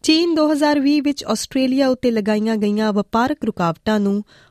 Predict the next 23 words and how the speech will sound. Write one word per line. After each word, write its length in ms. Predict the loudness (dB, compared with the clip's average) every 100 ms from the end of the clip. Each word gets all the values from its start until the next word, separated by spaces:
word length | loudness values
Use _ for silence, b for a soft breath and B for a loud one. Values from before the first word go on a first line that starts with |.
| b 0
ਹੌਲੀ-ਹੌਲੀ 520 | 2 2 0 0 -2
ਦੂਰ 220 | -2 -4 -2
ਕਰ 180 | -4 -2
ਰਿਹਾ 180 | 0
ਹੈ 260 | 0 0 -4 -8 b b b -2
ਅਤੇ 120 | 0
ਮਿਸਟਰ 360 | 0 0 -2
ਫੈਰਲ 400 | 0 0 0 0 -2
ਉਮੀਦ 280 | 0 0 -2
ਕਰ 180 | -2 -2
ਰਹੇ 180 | 0 0
ਹਨ 340 | 0 -2 -4
ਕਿ 200 | -4 -2
ਉਸ 140 | -2 -2
ਦੀ 100 | -2
ਯਾਤਰਾ 500 | 0 0 0 -2 -2 b b b -2
ਅਜੇ 180 | 2 2
ਵੀ 120 | 2
ਲਾਗੂ 320 | 2 0 -2
ਪਾਬੰਦੀਆਂ 580 | -2 -2 0 0 0 0
ਨੂੰ 200 | 0 -2
ਹਟਾਉਣ 340 | -2 0 0
ਲਈ 280 | 0 0 -2